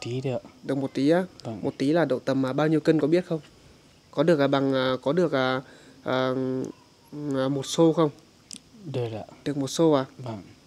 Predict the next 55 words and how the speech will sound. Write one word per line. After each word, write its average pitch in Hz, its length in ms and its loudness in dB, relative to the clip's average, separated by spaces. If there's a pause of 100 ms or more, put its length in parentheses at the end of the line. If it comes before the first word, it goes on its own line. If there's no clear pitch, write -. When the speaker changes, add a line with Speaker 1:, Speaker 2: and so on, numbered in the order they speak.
(140)
Speaker 2:
Thế 175 80 -2
hôm 175 140 2
nọ 143 160 4
là 131 100 0
ông 156 200 2
đi 165 140 2
là 147 140 4
lấy 131 140 2
cả 151 120 -2
xô 156 240 2
đi 156 100 6
à? 123 140 4 (420)
Speaker 1:
Vâng. 117 200 -8
Speaker 2:
Ồ, 139 440 0 (360)
thế 143 80 -2
là 156 140 4
có 135 120 0
vẻ 143 200 -2
như 135 220 0
là, 123 240 -2 (460)
à, 120 420 -2 (360)
hai 143 180 -2
anh 147 80 0
em, 139 220 2
à, 131 240 -2
không 147 160 -4
có 139 80 -2
biết 202 200 0 (380)
về, 123 340 -4 (540)
à, 120 100 -6
ông 135 260 -2
lấy 135 180 0
thêm 151 160 -4
xô 156 280 4
đi 151 100 4
á 160 80 2
cô 165 80 2
bác. 180 180 2 (400)
Xô 170 260 4
này 147 100 4
thì 139 120 2
là 127 360 2 (100)
ông 156 160 2
lấy 151 120 2
ở 165 60 4
nhà 135 240 2
đi 151 180 4
hay 151 140 2
là 127 200 2
ông, 139 300 -2
à, 143 260 0
đi 151 120 -4
xin 156 260 0
ở 131 60 -2
ngoài? 123 280 -6